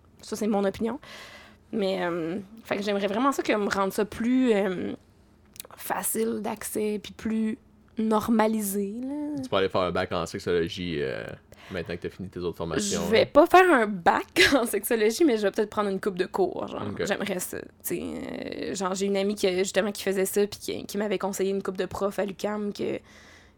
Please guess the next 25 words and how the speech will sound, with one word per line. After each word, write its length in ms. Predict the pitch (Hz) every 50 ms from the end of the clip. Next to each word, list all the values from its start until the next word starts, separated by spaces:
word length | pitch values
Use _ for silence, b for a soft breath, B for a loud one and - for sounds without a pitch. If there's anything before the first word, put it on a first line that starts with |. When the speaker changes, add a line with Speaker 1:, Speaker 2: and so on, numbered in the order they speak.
| _ _ -
Speaker 1:
vraiment 200 | 202 196 226 -
excellent, 480 | 214 202 - - 196 202 196 185 190 190
là, 140 | 196 196 196
que 100 | - 190
je 60 | 185
devrais 220 | 196 185 190 185
aller 100 | 185 202
suivre 180 | 214 - 196 190
des 80 | 208
cours, 160 | 202 - 190 190
là, 80 | 208
puis 120 | 190 - -
j'étais 160 | - - -
comme 320 | - - - - - - -
vraiment 360 | - 202 196 190 196 190 190
down, 240 | 190 196 202 208 214
pour 140 | 214 208
vrai, 220 | 196 196 196 214 226
là. 320 | 226 226 226 220 208 202 208 - - - _ _ _ _ B B B B B B B B B
C'est 80 | - -
le 60 | 196
genre 100 | 202 202
d'affaire 240 | 196 202 - - 214
que 80 | 196
je, 40 | 196